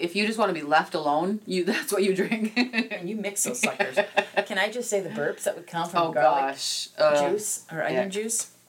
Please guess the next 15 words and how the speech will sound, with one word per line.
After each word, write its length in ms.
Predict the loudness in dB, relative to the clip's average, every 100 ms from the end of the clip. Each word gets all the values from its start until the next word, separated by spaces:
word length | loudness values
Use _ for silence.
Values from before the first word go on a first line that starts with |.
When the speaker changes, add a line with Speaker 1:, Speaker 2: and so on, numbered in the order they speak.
| -20 -20 _
Speaker 2:
White 280 | -2 2 2
fungus 360 | 0 -4 0 -2
bird's 340 | 2 2 4
nest 360 | 0 -2 -2 -6
drink 440 | -6 -6 -10 -20 _ _ _
from 320 | -20 -6 -6 -2
Wonder 260 | -2 -2
Farm. 400 | -4 -4 -4 -8 -12 _ _ _ _ _ _
It's 200 | -6 -2
a 80 | -2
Chi-, 180 | -2 -6 -6
it's 260 | -4 -2 -2
from 200 | -2 -4
China, 420 | -2 -2 -2 -6 -8 -20 -20 -20 _ _
and 480 | -2 0 2 0 -4